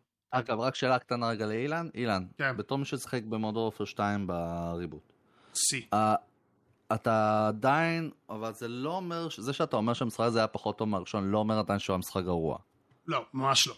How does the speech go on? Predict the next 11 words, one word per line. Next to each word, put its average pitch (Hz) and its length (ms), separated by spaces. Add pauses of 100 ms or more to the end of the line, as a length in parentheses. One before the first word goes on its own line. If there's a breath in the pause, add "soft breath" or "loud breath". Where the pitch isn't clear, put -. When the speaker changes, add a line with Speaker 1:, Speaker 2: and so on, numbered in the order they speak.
(100)
Speaker 2:
אני 139 260
לא 156 60
חושב 156 200
שזה 139 240
משחק 135 480
גרוע. 127 460 (300)
אני 139 160
חושב 131 200
שפשוט 156 340
Speaker 1:
Mhm. 151 40
Speaker 2:
שהם, 151 300